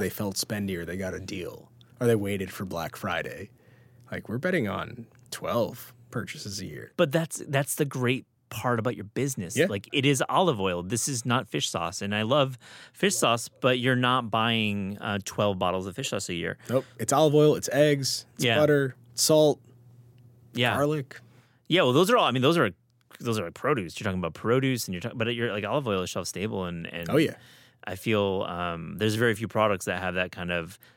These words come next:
Speaker 2: shelf stability that
Speaker 1: And consumption.
Speaker 2: And consumption, exactly. Yeah, it's cool. Andrew, we asked all guests on the Taste Podcast if you could write a cookbook or food culture book without the burden of time, meaning you have no deadline or the burden of budget,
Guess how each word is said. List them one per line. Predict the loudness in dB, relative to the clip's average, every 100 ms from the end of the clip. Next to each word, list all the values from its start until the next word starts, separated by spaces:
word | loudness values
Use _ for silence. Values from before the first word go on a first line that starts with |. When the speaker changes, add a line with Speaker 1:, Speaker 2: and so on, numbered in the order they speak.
| _ -8
Speaker 2:
shelf | -6 -4 0 -2
stability | -2 -6 -2 -2 -2 -2
that | 0 2
Speaker 1:
And | 4 4
consumption. | 2 2 -2 -6 -14 -20 _
Speaker 2:
And | -2 -2
consumption, | -2 -6 -6 -8 -8
exactly. | -6 -4 -4 -6 -4
Yeah, | -4 -4
it's | -6 -4
cool. | -2 -2 -4 -10 -2
Andrew, | 2 6 6
we | 6
asked | 4 0 2
all | 2
guests | 4 2 2 0
on |
the |
Taste | 2 0 2
Podcast | 2 4 4 2 0
if | 0
you |
could | 4
write | 4
a | 2
cookbook | 2 2 4 2 2 -4
or | -4
food | 0 2 2
culture | 2 2 4
book | 4 4 6
without | 4 2
the |
burden | 2 2 2
of | -2
time, | -2 -2 0
meaning | 0
you | -4
have | -6 -6 -4 -2
no | -2 -2
deadline | 0 -2 -2
or | -2
the | -4
burden | -4 -4 -4
of | -4
budget, | -2 -2 -4